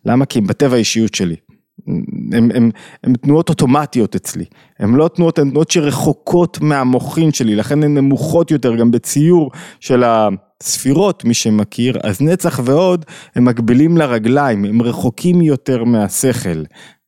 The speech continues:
בהזדמנות אחרת עסקנו בזה כמה מקומות. זאת אומרת שיש לי רגשות מוטבעים, שאיתם אני נולד.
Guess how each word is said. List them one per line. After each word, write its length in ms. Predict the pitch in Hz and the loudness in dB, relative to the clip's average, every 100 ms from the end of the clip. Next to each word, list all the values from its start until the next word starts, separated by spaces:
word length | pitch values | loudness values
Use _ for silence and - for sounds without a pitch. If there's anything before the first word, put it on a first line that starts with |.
| - - 50 - - - | -8 -8 -10 -12 -16 -8
בהזדמנות 420 | 120 127 151 156 | -2 2 2 2
אחרת 300 | 185 202 208 | 0 0 0
עסקנו 300 | 151 156 165 | -2 -2 0
בזה 200 | 139 135 | 0 0
כמה 200 | 127 123 | 2 2
מקומות. 500 | 123 - 160 185 - - - - _ _ _ - _ _ _ _ - | 2 2 0 0 -4 -20 -20 -20 _ _ _ -20 _ _ _ _ -2
זאת 160 | 131 143 | 0 4
אומרת 500 | 117 101 110 - - - | 4 4 0 -2 -6 -2
שיש 260 | 151 160 | 0 2
לי 60 | 180 | 0
רגשות 340 | 160 143 165 | 0 0 0
מוטבעים, 480 | 160 139 117 101 85 | 0 0 2 2 0
שאיתם 380 | - 143 143 143 | -2 -2 0 2
אני 140 | 143 | 2
נולד. 500 | 131 113 95 90 92 | 4 4 2 -2 -10